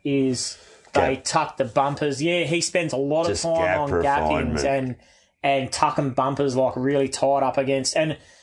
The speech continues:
Speaker 1: it actually transforms the look of the car.
Speaker 2: Yeah. And, and that must be how the designers picture the car.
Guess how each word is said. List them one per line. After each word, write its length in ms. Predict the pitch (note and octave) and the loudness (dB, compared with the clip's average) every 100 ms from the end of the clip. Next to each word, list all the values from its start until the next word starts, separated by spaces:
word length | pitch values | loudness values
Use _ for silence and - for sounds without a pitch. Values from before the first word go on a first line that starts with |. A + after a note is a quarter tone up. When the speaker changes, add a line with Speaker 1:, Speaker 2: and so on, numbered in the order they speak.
| _ | _
Speaker 1:
it 220 | D#3+ D#3+ | -2 0
actually 380 | F3+ F#3+ - C#4 | 0 0 0 0
transforms 680 | - E3 D#3+ - D3+ D3+ C3+ | 0 -2 -2 -2 0 0 0
the 60 | |
look 200 | A#2 D3 | 0 0
of 60 | C3+ | -2
the 60 | A#2+ | -4
car. 240 | - - - - | -4 -4 -2 2
Speaker 2:
Yeah. 280 | F#2+ C#2+ - - - - | 4 4 0 -8 -20 -2
And, 220 | C3+ D3 - | 0 0 -2
and 180 | D3+ D#3 | 0 2
that 180 | F3 C#3 | 2 2
must 300 | D3 C3+ - | 0 0 -2
be 140 | F2+ | 0
how 240 | G2 F#2+ | 2 2
the 100 | E2+ | 2
designers 880 | D2+ E2 D2+ E2 F2+ F#2 D2 C#2 - - - - - - | 0 0 2 2 2 2 0 -2 -6 -10 -16 -16 -14 -2
picture 360 | B2 - G2 | 0 2 0
the 160 | C#2+ A#1 | 2 2
car. 480 | F2+ F2 - - | 2 2 0 -4